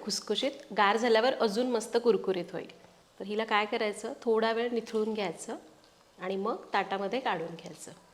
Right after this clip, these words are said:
ही मी अशीच एका बाजूला निथळत ठेवतेय. आता दुसरी बॅच टाकत असताना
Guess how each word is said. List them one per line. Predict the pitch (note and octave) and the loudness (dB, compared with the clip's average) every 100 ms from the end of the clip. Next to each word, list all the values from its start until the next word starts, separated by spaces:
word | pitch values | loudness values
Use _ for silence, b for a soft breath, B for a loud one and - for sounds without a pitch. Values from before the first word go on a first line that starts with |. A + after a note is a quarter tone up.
| - | -12
ही | A3+ | -2
मी | A3 | 0
अशीच | G#3+ A3 C4 - | 0 -2 -2 -2
एका | G#3+ G#3 | 0 0
बाजूला | G#3+ G3 G#3+ A3+ | 0 2 2 2
निथळत | B3 A3 G#3+ G#3+ | 0 0 0 0
ठेवतेय. | A#3 A#3+ F#3 F#3 F#3+ - - B B B | 0 0 0 0 -2 -4 -10 B B B
आता | G#3+ G#3 A3+ C#4+ | 0 2 2 2
दुसरी | A3+ A#3 - C4+ | -2 -2 2 4
बॅच | B3 A3+ A#3+ - | 6 6 6 4
टाकत | G#3+ - A#3 | 4 4 2
असताना | A3 G#3+ G3 F#3+ | 2 2 0 0